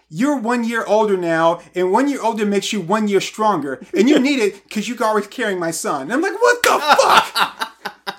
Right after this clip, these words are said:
I'm like, "You old s-, so-and-so, watch him a good, good, good." So, here, though, and I swear to you guys, you know, uh, d-, eh,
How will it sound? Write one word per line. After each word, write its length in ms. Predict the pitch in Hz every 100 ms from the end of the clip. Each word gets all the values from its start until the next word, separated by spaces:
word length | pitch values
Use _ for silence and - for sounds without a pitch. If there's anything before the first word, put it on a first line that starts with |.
| - - _ - _ - - - - - - _ _ - - - - 339 285
I'm 120 | 311
like, 200 | - 381
"You 200 | 427 320
old 300 | 269 392 339
s-, 380 | - - - -
so-and-so, 760 | - 294 311 285 277 294 285 233
watch 160 | 269 370
him 120 | 285
a 100 | 269
good, 380 | - 403 277 427 -
good, 360 | 311 - - 311
good." 260 | 269 - - 185 - - - - 160 - 143 - _ _ _ _ _ _ _ _ - -
So, 580 | - 254 233 214 - - - _ _ _
here, 460 | - 294 359 392
though, 460 | 226 160 143 135 - - _
and 200 | 185 185 - _
I 240 | - 170 196
swear 400 | 196 - 185 180
to 60 |
you 160 | 147 143
guys, 600 | 143 127 135 139 131 - -
you 100 | 139
know, 520 | 143 139 139 143 - - - _ _ _ _ _ _
uh, 140 | 196 180 - - 165 -
d-, 100 | - _ _ -
eh, 160 | 180